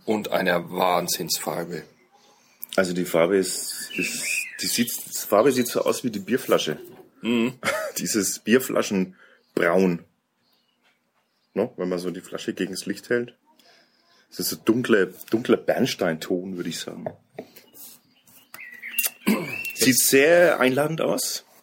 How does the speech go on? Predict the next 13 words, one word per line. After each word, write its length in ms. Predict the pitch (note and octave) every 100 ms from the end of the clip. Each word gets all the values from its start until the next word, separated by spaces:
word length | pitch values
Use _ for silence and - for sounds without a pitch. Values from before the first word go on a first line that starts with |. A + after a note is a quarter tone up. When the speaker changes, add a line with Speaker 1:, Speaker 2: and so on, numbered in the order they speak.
| -
Speaker 1:
Riecht 360 | G#2+ A2+ A2
auch 100 | A2+
sehr 200 | - B2
einladend. 460 | F#2 B2+ C3 D3 G#3 - -
Speaker 2:
Riecht 220 | F#2+ -
sehr 160 | C4+ -
einladend. 580 | - B2+ E3+ F3+ - - - - - _ _ - _ _ _ _ -
Speaker 1:
Und 160 | B2
wir 80 | A#2
sollten 300 | - F2+ D#2+
zur 120 | -
Verköstigung 580 | - C3 C#3+ - F#2+ F2
schreiten. 340 | - - -